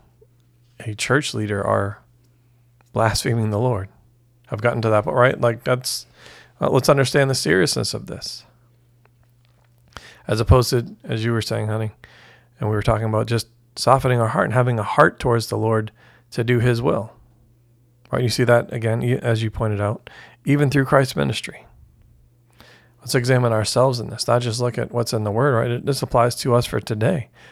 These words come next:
So where are we in this? If God is our God and we're his people, then he should have access to every area and aspect of our lives,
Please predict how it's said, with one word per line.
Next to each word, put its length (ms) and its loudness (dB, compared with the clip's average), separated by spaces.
So 180 -2
where 220 4
are 160 4
we 200 0
in 160 -8
this? 360 -16
If 260 0
God 220 6
is 140 6
our 100 6
God 340 4
and 220 0
we're 160 6
his 220 2
people, 520 0
then 160 -2
he 160 0
should 200 0
have 420 4
access 540 0
to 220 -4
every 320 2
area 460 0
and 360 -6
aspect 400 0
of 120 -4
our 100 2
lives, 540 -10